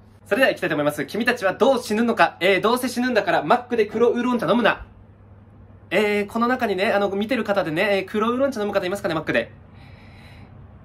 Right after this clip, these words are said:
えー、直ちにファンタグレープガブ飲みしてください。えー、ファンタグレープをLでガブ飲みしてください。ポテトとナゲットとハンバーガーを流し込んでください。ファンタグレープで。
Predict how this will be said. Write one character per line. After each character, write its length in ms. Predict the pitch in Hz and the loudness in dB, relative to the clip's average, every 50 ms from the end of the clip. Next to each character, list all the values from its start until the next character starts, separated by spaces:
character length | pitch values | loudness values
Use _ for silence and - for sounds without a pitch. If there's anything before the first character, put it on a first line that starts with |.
| - - - - | -20 -16 -6 -2
え 140 | 202 202 202 | 0 0 0
ー、 100 | 196 233 | 0 0
直 140 | 254 262 262 | 0 0 0
ち 120 | - 214 | -2 -2
に 120 | 233 233 | -2 -2
フ 80 | 226 - | -2 0
ァ 120 | 233 240 | 0 0
ン 60 | 240 240 | 0 0
タ 80 | 247 | -2
グ 80 | 226 226 | 0 0
レ 100 | 240 233 | 0 0
ー 80 | 233 | 0
プ 120 | 233 214 175 | 0 -2 -4
ガ 100 | - 156 | -2 0
ブ 100 | 151 202 | 0 0
飲 60 | 226 | 0
み 80 | 233 226 | 0 -2
し 40 | |
て 60 | - 220 | 0 0
く 20 | |
だ 80 | 226 208 | 2 4
さ 100 | - 208 | 4 2
い。 120 | 180 - - - - - - - - - - - - 190 | 2 0 -6 -18 -20 -20 -20 -20 -20 -20 -20 -8 -4 0
え 140 | 208 208 | 0 0
ー、 40 | 196 | 2
フ 60 | 202 185 | 2 2
ァ 100 | 214 226 | 2 2
ン 80 | 220 | 2
タ 120 | 226 240 220 | 0 -2 -2
グ 60 | 214 | 0
レ 140 | 233 240 240 | 0 -2 0
ー 40 | 233 | 2
プ 80 | 208 | 2
を 100 | 196 - 220 | 0 2 2
L 200 | 240 247 233 220 | 0 0 2 0
で 140 | 233 226 | 0 0
ガ 140 | - 170 - | 0 -2 -2
ブ 100 | 143 208 | -2 0
飲 80 | 220 233 | 0 0
み 60 | 233 | 0
し 40 | 233 | -2
て 60 | 262 | -2
く 40 | 240 | -4
だ 60 | 240 | -4
さ 100 | 240 226 | -4 -2
い。 20 | |
ポ 140 | - - 262 | 0 0 0
テ 80 | 262 240 | 0 0
ト 100 | 233 220 | -2 0
と 100 | 202 175 | 0 2
ナ 100 | 202 226 | 0 0
ゲ 100 | 226 226 | 0 -2
ッ 20 | |
ト 100 | 226 202 | -2 0
と 200 | 185 202 196 196 | 2 2 2 2
ハ 100 | 170 208 | 2 0
ン 60 | 208 | 0
バ 100 | 214 240 | 2 2
ー 20 | 220 | 2
ガ 100 | 208 202 | 2 2
ー 20 | |
を 40 | 190 | 2
流 160 | 170 170 202 | 2 0 -2
し 60 | 220 | 0
込 60 | - 262 | 0 0
ん 20 | |
で 80 | 247 208 | 0 0
く 20 | |
だ 60 | 190 | 0
さ 80 | 190 165 | 0 -2
い。 40 | 147 | -2
フ 60 | - | -2
ァ 60 | 185 | -2
ン 40 | 175 | 0
タ 60 | 185 | 0
グ 80 | 175 180 | 0 -2
レ 80 | 185 | -2
ー 20 | - | 0
プ 60 | 165 | 0
で。 180 | 185 - - | 0 0 0